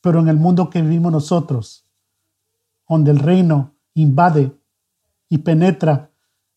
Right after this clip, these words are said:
y está aquí casi todo el reino de Dios. Pero lo que podemos ver,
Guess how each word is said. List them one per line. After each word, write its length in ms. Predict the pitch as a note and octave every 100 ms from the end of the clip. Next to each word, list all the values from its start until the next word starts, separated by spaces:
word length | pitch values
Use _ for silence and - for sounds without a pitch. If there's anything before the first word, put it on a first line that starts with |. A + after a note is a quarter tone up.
| _ -
y 140 | F#3+
está 300 | F3+ - F#3
aquí 300 | F3 G3+ E3
casi 520 | G3 F#3 - C3 - _
todo 360 | G3 F#3 D#3 C#3+
el 200 | C#3+ C#3
reino 300 | D#3+ D3+ D3+
de 60 |
Dios. 340 | D3 C#3+ - _ _ _ _ _ _ _ - D3
Pero 160 | E3 D#3+
lo 120 | D#3
que 100 | D#3+
podemos 440 | D3+ D#3 F3+ F3+
ver, 360 | D#3 F#3+ C#3+